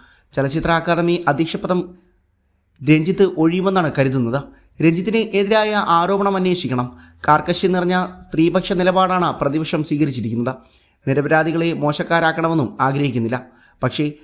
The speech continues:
അന്വേഷിക്കില്ലെന്ന സർക്കാർ നടപടിയാണ് സിനിമാ ലോകത്തെയാകെ കരുനിഴലിൽ നിർത്തുന്നത്. പരാതി നൽകിയാലേ കേസെടുക്കൂവെന്ന സർക്കാർ നിലപാട് വെറും വാശിയെന്നായിരുന്നു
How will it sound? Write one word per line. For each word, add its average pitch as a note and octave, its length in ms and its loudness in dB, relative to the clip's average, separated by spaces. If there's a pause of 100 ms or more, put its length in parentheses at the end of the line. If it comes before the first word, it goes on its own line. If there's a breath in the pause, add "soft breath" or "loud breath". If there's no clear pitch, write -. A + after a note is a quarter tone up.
(200 soft breath)
അന്വേഷിക്കില്ലെന്ന E3+ 880 2
സർക്കാർ E3 340 2
നടപടിയാണ് F3 640 0
സിനിമാ D3+ 580 -2
ലോകത്തെയാകെ D#3+ 760 0
കരുനിഴലിൽ D#3 720 -2
നിർത്തുന്നത്. A#2+ 420 -2 (580 soft breath)
പരാതി F3+ 300 4
നൽകിയാലേ G#3+ 480 2
കേസെടുക്കൂവെന്ന G3 880 0
സർക്കാർ G3 360 2
നിലപാട് F#3+ 460 0 (360 loud breath)
വെറും F3+ 260 4
വാശിയെന്നായിരുന്നു F3+ 880 0